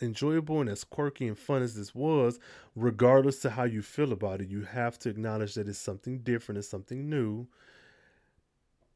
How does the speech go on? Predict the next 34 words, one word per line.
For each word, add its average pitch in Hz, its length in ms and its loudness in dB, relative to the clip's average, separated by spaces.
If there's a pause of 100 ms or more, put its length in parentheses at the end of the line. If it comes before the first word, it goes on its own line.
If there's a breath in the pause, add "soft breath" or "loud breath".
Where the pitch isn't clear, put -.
(140)
Is 202 260 6
this 170 220 0
what 160 160 2
we're 151 160 2
getting 143 360 4
going 123 280 4
forward? 160 560 2
Like, 139 240 4 (480)
I 156 120 2
don't, 165 320 4
I'm 151 120 4
not 170 180 4
saying 160 200 4
that 135 100 4
we 127 120 2
need 127 200 2
to 117 60 -8
have 117 240 0
this 117 180 0
big 127 480 4
in-game 120 560 2
level 120 500 6
event 120 640 2 (440 loud breath)
every 127 360 4
single 113 580 0 (100)
phase 113 600 6
or 101 140 0
every 123 380 2 (380)
time 123 280 0
to 104 60 2
build 110 300 2
up 135 200 4
to, 127 180 -2
but 113 340 -2